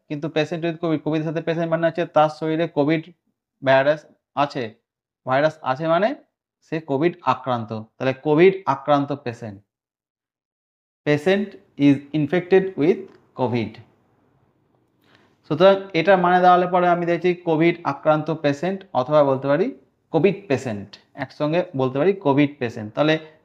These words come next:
এই যে যেভাবে বর্ণনা করলাম, এটাতে কি হলো, পেশেন্টের একটা বৈশিষ্ট্য দিয়ে দিলাম,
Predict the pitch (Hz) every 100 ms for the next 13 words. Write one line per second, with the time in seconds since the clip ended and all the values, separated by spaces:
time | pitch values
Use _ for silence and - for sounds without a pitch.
0 | _ - 160 180 151 160 175 156 143 156
1 | 170 165 151 139 151 - _ _ _ 147
2 | 156 160 160 175 170 214 - - _ _
3 | _ _ _ 165 160 196 180 190 190 170
4 | 147 143 143 151 127 113 113 107 104